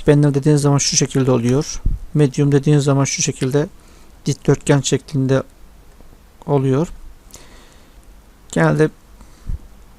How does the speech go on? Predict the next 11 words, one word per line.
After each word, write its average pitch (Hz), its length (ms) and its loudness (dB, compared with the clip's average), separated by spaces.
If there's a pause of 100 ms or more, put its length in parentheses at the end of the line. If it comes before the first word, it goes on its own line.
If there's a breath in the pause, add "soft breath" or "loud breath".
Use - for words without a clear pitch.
(180)
şunu - 380 2
kullanmayı 147 520 2
tavsiye 135 420 0
ederim. 139 280 0 (540)
Bu, 156 280 0 (1900 soft breath)
e, 151 60 4
ekranın 151 500 4
genişliğine 151 520 4
göre 143 340 4
kendini 135 360 2
ayarlıyor. 127 580 0